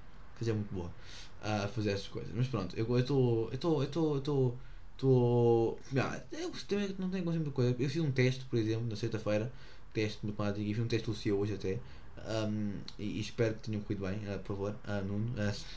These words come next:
espero que seja bom o suficiente para ver o teste, pá, porcaria de nojo. Hum, e, e pronto, eu estou muito contente com o que estou. Então, antes que vai acontecer agora, então vamos lá voltando para, voltar para a situação normal, que então chega à sala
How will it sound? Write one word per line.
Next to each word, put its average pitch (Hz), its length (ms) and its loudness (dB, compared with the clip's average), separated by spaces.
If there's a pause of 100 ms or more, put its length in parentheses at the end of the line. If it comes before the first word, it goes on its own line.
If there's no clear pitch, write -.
(320)
espero 117 260 0
que - 60 -8
seja 117 320 2
bom 123 160 4
o 117 60 6
suficiente 123 340 2
para 120 100 -2
ver 123 60 6
o 120 80 6
teste, 117 260 2
pá, 101 80 0
porcaria 117 380 0
de 107 60 -2
nojo. 107 180 0 (580)
Hum, 110 580 2 (220)
e, 110 60 -4
e 107 360 -2
pronto, 92 280 -2
eu - 20 -4
estou 117 220 2
muito 117 240 0
contente 113 240 -2
com 110 80 0
o - 20 0
que 104 80 -6
estou. 90 180 -4 (220)
Então, 170 140 4
antes 170 120 2
que 135 60 -2
vai 143 260 6
acontecer 123 440 4
agora, 92 260 0
então 120 340 4
vamos 123 240 4
lá 123 140 6
voltando 110 540 2
para, 104 400 0 (120)
voltar 107 280 0
para 110 100 0
a 104 60 0
situação 107 260 -4
normal, 95 400 -2 (500)
que 135 280 4
então 123 260 6
chega 120 340 4
à 110 60 2
sala 110 560 2